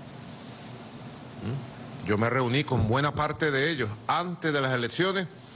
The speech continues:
y después, entre lunes, martes y miércoles, estuve recibiéndolo a uno por uno, por grupos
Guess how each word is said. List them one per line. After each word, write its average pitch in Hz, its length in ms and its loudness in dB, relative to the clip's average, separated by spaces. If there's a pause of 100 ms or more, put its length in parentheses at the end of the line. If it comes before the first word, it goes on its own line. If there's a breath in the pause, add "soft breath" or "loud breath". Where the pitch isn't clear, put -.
(300 loud breath)
y 110 100 2
después, 120 400 4
entre 131 300 2
lunes, 147 420 4
martes 160 420 2
y 135 60 4
miércoles, 127 540 2 (380 loud breath)
estuve 131 240 4
recibiéndolo 147 680 2
a - 20 4
uno 156 260 4
por 131 140 2
uno, 160 260 2 (460)
por 110 180 4
grupos 135 500 2